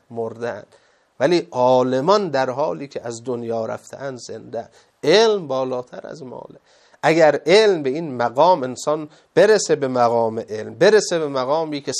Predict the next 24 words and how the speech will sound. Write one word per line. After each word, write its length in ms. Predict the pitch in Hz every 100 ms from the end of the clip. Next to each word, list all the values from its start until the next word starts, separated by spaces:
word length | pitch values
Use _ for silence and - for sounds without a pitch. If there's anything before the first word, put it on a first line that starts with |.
| -
صاحب 380 | 127 123 160 160
این 300 | 127 127 120
مدارج 560 | 117 123 123 123 127
بشه، 260 | 127 - 190 _ _
این 140 | 165 175
"العلماء 800 | 127 127 120 123 120 120 120 113
باقون 460 | 120 117 113 117 117
ما 200 | 117 117
بقی 360 | 117 123 113
الدهر"، 440 | 110 - 170 202 - - _ _ _ -
دیگه 160 | 139
از 220 | 135 117
بین 260 | 117 113 110
رفتنی 500 | 107 - 107 139 196
نیست، 280 | 190 - _ _ _ -
دیگه 160 | 127
تمام 380 | - 120 117 107
شدنی 520 | - 110 110 127 180
نیست. 240 | 196 - _ - -
عزیزان، 420 | 185 226 220 196
ششمین 800 | - - 175 165 - 165 226 214
فرق 500 | - - 185 196 170 -
اینه 360 | 170 156 135 123
که 260 | - 117